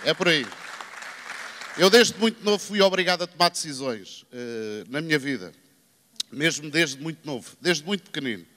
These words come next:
Aos dezasseis anos, basicamente, tomei uma, uma grande decisão e que hoje, pela primeira vez,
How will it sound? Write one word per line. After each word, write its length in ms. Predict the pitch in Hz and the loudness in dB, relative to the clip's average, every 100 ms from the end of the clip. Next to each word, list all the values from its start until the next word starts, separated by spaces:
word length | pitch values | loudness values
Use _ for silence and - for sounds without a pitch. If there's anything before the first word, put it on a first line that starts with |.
| _ _ - - - _ _ | _ _ -20 -20 -20 _ _
Aos 140 | - 135 | 0 0
dezasseis 400 | 156 147 175 151 | 0 -2 0 2
anos, 220 | 175 135 | 0 2
basicamente, 580 | 151 156 151 147 160 160 - | 0 0 -2 -8 -8 -10 -10
tomei 320 | 151 156 139 | -2 0 0
uma, 500 | 135 143 127 110 101 | -2 -2 -2 -4 -8
uma 160 | 120 147 | -6 -2
grande 240 | 135 156 | 0 -2
decisão 560 | 156 - 147 127 135 143 - _ _ - _ _ _ - | -2 -6 -4 -4 -4 -6 -14 _ _ -20 _ _ _ -16
e 80 | |
que 160 | 123 147 | -10 0
hoje, 200 | 185 - | 2 2
pela 200 | 175 170 | -2 -4
primeira 380 | 156 151 156 147 | -6 -6 -2 -2
vez, 540 | 120 131 127 - - | -2 -4 -4 -10 -14